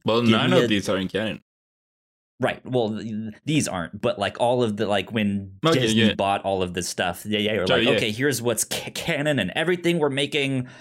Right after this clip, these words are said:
Speaker 2: uh, including g-, games from h-,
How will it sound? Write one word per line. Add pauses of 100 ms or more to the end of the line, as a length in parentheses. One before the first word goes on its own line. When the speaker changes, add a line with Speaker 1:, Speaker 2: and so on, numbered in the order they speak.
(220)
Speaker 2:
uh,
including
g-,
games (200)
from (200)
h-,